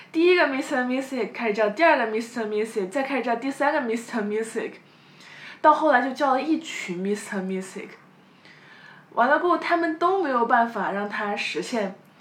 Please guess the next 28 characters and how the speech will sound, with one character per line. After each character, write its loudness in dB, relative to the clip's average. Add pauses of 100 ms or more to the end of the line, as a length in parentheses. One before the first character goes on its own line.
(220)
这 -2
样 2
子 -10
的 -4
一 -14
个 -4
动 -8
作， -14 (540)
于 -8
是 -4
他 0
们 -4
就 -2
开 -6
始 -6
以 -8
死 -12
相 -10
逼， -8
就 -8
把 -6
刀 2 (420)
开 0
始 0 (240)
对 0
着 6
他 0
说 -4